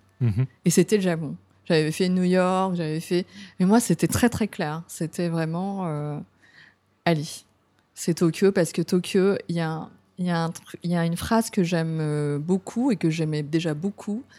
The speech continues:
Speaker 2: C'était, euh, le détail qui fait toute la différence.
Speaker 1: Mhm.
Speaker 2: Et ça, au Japon, j'ai l'impression qu'il rep-, qu'il répond, en fait, euh,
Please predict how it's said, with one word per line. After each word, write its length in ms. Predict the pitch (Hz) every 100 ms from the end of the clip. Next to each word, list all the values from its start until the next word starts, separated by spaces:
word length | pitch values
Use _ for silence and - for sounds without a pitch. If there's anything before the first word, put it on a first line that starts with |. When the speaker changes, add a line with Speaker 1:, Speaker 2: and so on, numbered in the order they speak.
| - - _
Speaker 2:
C'était, 580 | - 202 185 196 202 220
euh, 340 | 185 156 156 151 - _ _ _ -
le 120 | 165
détail 340 | 170 175 196
qui 140 | 202 -
fait 100 | 180
toute 220 | - 185
la 80 | 170
différence. 800 | 151 - 160 156 160 - - -
Speaker 1:
Mhm. 280 | 135 113 110 - _ _ _ -
Speaker 2:
Et 80 | 175
ça, 180 | 226
au 100 | 233
Japon, 340 | 180 170 160 220
j'ai 120 | 185
l'impression 460 | 156 - 160 - 214
qu'il 160 | 175
rep-, 260 | 147 160 - -
qu'il 160 | - 170
répond, 420 | 170 160 - 214
en 80 | 156
fait, 320 | - 165 -
euh, 200 | 170 147